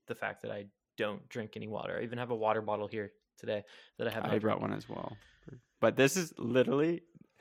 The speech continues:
Speaker 2: the story of why this is here, and I, it's because there's a giant green water bottle beside me, is because at ten I was like, "All right, I'm gonna go grab a coffee." So I walked to Tim Hortons in the rain, closed for the day, which was strange 'cause Tim Hortons never
Speaker 1: Why is it
Speaker 2: closes.
Speaker 1: closed?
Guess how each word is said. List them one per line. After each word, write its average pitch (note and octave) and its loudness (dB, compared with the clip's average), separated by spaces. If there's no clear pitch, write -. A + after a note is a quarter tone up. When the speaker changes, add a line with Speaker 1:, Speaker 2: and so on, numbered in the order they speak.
Speaker 2:
the B2 0
story C3+ 6
of C3 6
why B2+ 8
this A2+ 4
is A2 -4
here, A#2+ 4
and A#2 0
I, A#2 2
it's - -4
because G#2+ -4
there's G#2 -4
a G2 -14
giant A2 4
green G#2 2
water G#2 4
bottle A#2+ 10
beside B2+ 2
me, D3 2
is G#2 -4
because G#2 4
at G2+ 2
ten A#2 2
I G#2 0
was G2 -4
like, G2+ -8
"All G#2 -10
right, F#2 -6
I'm F#2+ -6
gonna G#2 -4
go A#2+ -4
grab - -4
a - -10
coffee." G#2+ -8
So - -6
I G2+ 0
walked A2 6
to A#2 -10
Tim A2+ -6
Hortons G#2 -4
in B2 2
the B2 2
rain, G#2 0
closed G2+ 2
for - -10
the F#2 -4
day, D#2+ -4
which - -8
was G#2 -2
strange G#2 0
'cause - -8
Tim G#2+ -6
Hortons G2+ -6
never A#2 2
Speaker 1:
Why - 4
is C#3 -2
it - -4
Speaker 2:
closes. B2 -4
Speaker 1:
closed? - -20